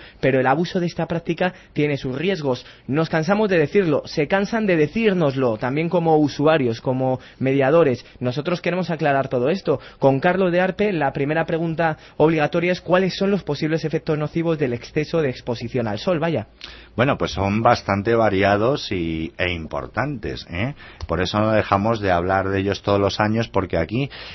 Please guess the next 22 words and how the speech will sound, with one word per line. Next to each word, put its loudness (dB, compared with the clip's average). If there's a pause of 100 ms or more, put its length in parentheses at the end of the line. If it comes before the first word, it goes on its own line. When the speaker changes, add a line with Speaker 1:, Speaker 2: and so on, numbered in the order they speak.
(120)
Speaker 2:
eh, 0
fíjate 0
que -2
en 0
el 2
fondo, 2
mm, -2
también 0
es 0
luchar -2
un -4
poco -2
contra -2
una -4
moda. 2
Hablamos 0
de 2
los 0
efectos -2
negativos 0
del 2
sol, 2